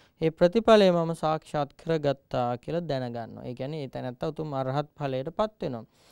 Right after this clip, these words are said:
දැන් මෙන්න මේ අවබෝධාත්මක ධර්ම දේශනය තුලින් මේ, අ, ජටිල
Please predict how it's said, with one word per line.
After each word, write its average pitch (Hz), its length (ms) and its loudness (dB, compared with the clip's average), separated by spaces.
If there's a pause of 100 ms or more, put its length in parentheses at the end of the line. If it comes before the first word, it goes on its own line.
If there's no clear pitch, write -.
(140)
දැන් 175 180 0
මෙන්න 196 280 2
මේ 208 200 4 (340)
අවබෝධාත්මක 196 1040 4
ධර්ම 156 360 -2
දේශනය 147 520 -4 (340)
තුලින් 160 360 0 (440)
මේ, 190 260 6 (360)
අ, 160 120 -4 (160)
ජටිල 165 460 2